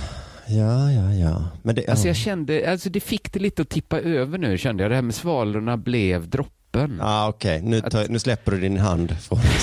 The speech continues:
Speaker 1: Strindbergs rygg.
Speaker 2: Alltså, jag känner faktiskt bara förakt för Strindberg.
Speaker 1: Ja.
Speaker 2: Och jag kommer aldrig läsa någonting mer som den nollan har skrivit.
Speaker 1: <laughs>
Speaker 2: Så, nej, men det, det tar jag faktiskt som ett löfte.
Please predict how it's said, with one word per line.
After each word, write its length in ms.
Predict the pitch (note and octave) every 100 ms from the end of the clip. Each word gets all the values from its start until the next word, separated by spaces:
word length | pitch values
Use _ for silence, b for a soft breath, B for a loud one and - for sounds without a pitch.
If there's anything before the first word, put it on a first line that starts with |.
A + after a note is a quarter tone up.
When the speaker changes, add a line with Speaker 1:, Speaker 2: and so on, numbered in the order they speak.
| -
Speaker 1:
Strindbergs 400 | D#3 A#2+ G#2 -
rygg. 140 | -
Speaker 2:
Alltså, 280 | - F#3 G3
jag 180 | F3+ F3
känner 560 | - G#3 F3 C3 E3
faktiskt 380 | - C#3+ D3 A#2
bara 380 | G#2+ B2 G2 G2
förakt 400 | - G2+ - -
för 120 | A2+
Strindberg. 420 | F#2+ A2+ E2 - - _
Speaker 1:
Ja. 140 | F#2+ F2+
Speaker 2:
Och 60 |
jag 100 | G#2+
kommer 200 | - A2 - -
aldrig 520 | C3+ G#2+ F#2 F#2+ A2
läsa 580 | A2+ E2 D#2+ - F2 F#2
någonting 680 | F#2 D#2 D#2+ - F2 D#2+
mer 340 | F#2+ A#2+ G2+ D2
som 180 | D#2 D#2+
den 160 | D2+
nollan 480 | E2 D2+ D2 D#2+ -
har 140 | - D#2+
skrivit. 380 | - C#2 C3+ -
Speaker 1:
<laughs> 1000 | - - - - - B2 - A#2+ - -
Speaker 2:
Så, 120 | - - -
nej, 140 | F3+ C#3
men 140 | F#3
det, 240 | E3 E3
det 140 | E3 D#3
tar 160 | D#3+
jag 80 | B2+
faktiskt 180 | A#2+ A2
som 80 | G#2
ett 100 | G2
löfte. 260 | G#2+ -